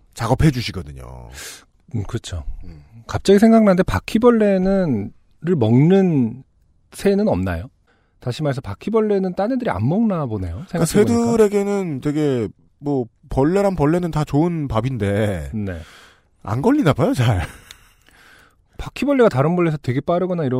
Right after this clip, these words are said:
Speaker 2: 물론 빠릅니다.
Speaker 1: 마치
Speaker 2: 하나만.
Speaker 1: 이제 독수리가 그 심해 생물을 잡아먹을 수 없듯이.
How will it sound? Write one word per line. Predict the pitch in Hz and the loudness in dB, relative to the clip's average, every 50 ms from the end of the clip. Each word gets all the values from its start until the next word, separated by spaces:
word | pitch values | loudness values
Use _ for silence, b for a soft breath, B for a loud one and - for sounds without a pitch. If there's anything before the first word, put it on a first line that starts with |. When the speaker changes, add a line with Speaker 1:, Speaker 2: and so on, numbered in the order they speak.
| 127 127 127 127 123 123 123 120 117 117 123 - - - - | -2 -2 -2 -2 -2 -4 -4 -6 -6 -8 -10 -12 -16 -10 -6
Speaker 2:
물론 | - 185 208 - | -2 -2 2 4
빠릅니다. | 220 220 214 208 196 180 170 156 147 139 | 4 4 4 4 2 2 0 0 2 2
Speaker 1:
마치 | 143 160 - - 226 214 | 2 2 2 2 0 2
Speaker 2:
하나만. | 202 175 143 131 | 2 2 2 2
Speaker 1:
이제 | - 160 151 131 - | 2 2 2 2 2
독수리가 | 147 143 - - 214 196 202 196 196 190 170 151 | 0 -2 -2 -4 -6 -6 -2 0 0 0 0 0
그 | 139 143 143 139 135 127 123 113 | -2 -2 -2 0 0 -2 -2 -4
심해 | - - 196 214 233 233 | -4 -4 -2 -2 0 0
생물을 | 214 226 214 202 196 190 165 151 | 0 0 -2 -2 -2 -2 -2 0
잡아먹을 | 127 139 113 143 131 131 127 131 107 | 0 0 0 0 0 2 2 0 0
수 | - - 131 | 0 0 0
없듯이. | 117 - - 120 117 - 127 143 127 101 | 0 0 -2 -2 0 2 2 2 2 0